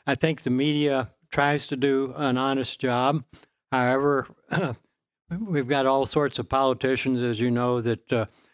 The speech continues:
d-, don't wanna accept a viewpoint other than their own viewpoint, and that's unfortunate.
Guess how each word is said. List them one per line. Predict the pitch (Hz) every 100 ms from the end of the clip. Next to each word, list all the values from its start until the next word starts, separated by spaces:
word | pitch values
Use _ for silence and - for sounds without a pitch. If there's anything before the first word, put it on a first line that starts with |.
| _ _ - 156
d-, | 151 165 170
don't | 151 180
wanna | 151 147 131 123 - - 220 202 202
accept | 147 - 156 135 127
a |
viewpoint | 107 143 - 139 131 117
other | 139 131 127 123
than |
their | 120 117
own | 127 135
viewpoint, | 117 120 110 117 117 120
and | 113
that's | 120 127 - -
unfortunate. | - 165 156 120 135 127 - 131 151